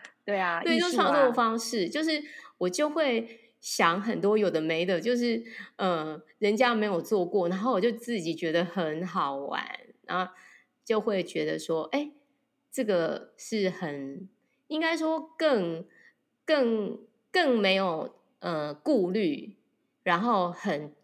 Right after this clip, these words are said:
Speaker 1: 很童真，或是说很简单，就是没有思考的去画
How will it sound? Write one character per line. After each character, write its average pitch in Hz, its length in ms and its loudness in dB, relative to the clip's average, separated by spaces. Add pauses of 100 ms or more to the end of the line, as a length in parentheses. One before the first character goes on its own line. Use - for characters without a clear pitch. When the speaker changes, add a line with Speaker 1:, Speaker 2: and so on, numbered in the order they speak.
(480)
Speaker 1:
很 151 840 -8 (260)
童 180 360 0
真， 202 440 0
或 220 160 2
是 208 140 -2
说 190 320 0 (180)
很 190 300 -2
简 160 300 -2
单， 170 320 -2
就 196 100 -4
是 214 300 -4
没 180 180 -2
有 175 180 0
思 190 320 -6
考 180 260 -6
的 - 140 -8
去 160 500 -6 (320)
画 - 580 -4